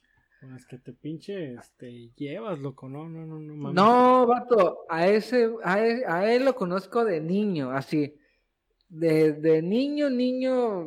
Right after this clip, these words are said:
Speaker 2: niño, güey. O sea, yo soy más grande que él.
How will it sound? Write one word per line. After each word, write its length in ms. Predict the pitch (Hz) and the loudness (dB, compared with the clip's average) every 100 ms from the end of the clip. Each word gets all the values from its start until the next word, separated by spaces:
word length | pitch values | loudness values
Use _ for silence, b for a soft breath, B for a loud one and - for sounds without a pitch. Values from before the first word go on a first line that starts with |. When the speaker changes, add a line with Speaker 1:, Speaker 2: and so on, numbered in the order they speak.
| 170 | -8
Speaker 2:
niño, 560 | 180 180 214 208 180 | -2 0 2 2 0
güey. 360 | 131 131 127 123 _ _ _ _ _ _ _ _ | -2 -6 -6 -10 _ _ _ _ _ _ _ _
O 100 | - | -12
sea, 180 | 139 147 | -4 -4
yo 380 | 143 156 180 190 | -2 0 0 0
soy 140 | 185 190 | -4 -6
más 160 | 196 | -4
grande 220 | 190 196 190 | -6 -8 -6
que 240 | 160 170 | -4 -4
él. 160 | 185 | -6